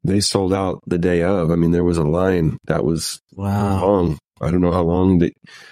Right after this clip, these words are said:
Speaker 1: I don't know how long you waited in the line when we were there, but yeah, they have no merch left from that. It had all sold out the day of the Twin Peaks event. So
Speaker 2: Wow.
Speaker 1: shout out to, uh, Blake Lee Ferguson for the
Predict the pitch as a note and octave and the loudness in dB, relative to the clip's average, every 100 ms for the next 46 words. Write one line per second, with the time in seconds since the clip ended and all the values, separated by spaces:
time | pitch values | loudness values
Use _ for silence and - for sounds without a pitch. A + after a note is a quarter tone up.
0 | _ _ _ _ B2+ C#3+ B2+ A#2 A#2+ A#2 | _ _ _ _ 0 2 2 2 2 2
1 | A#2 A2+ G#2+ G#2 G2+ G2 F#2+ G2 F#2+ G2 | 2 2 2 2 0 0 0 0 -2 -2
2 | F#2 F#2 F#2 F#2 F2 E2+ - _ _ _ | -2 -2 -2 -2 -2 -4 -8 _ _ _
3 | _ - F#2 E2 G2 F2 F2+ F2 E2+ E2 | _ -2 2 2 2 2 2 2 2 0
4 | D#2 - F2 D#2 - D#2+ D#2+ C#2+ - F2 | -2 -2 -2 -2 -2 0 0 -2 -4 -2
5 | E2+ F2 F2 E2 - E2+ D2+ C#2+ D2+ E2+ | 0 0 -2 -2 -2 0 0 0 0 0
6 | D#2 D2+ D#2+ C#2+ - D2 - D#2 - D2 | 0 0 0 -2 -2 -2 0 0 0 -2
7 | C2+ - - - - G#2+ G2+ F2 - - | -2 -4 -12 -10 -6 -4 -4 -6 -10 -6
8 | - G#2 F#2 E2+ - F2 F2 E2 - _ | -2 0 -2 -4 -2 0 0 0 -4 _
9 | _ - F2+ G#2 A#2+ A2 - G#2+ G#2 - | _ -4 0 2 0 -2 -4 -2 -2 -2
10 | A#2 C#3+ - D#2 C#2 - - E2+ D#2 F2 | 0 -2 -4 -6 -6 -6 -2 0 2 4
11 | E2+ | 4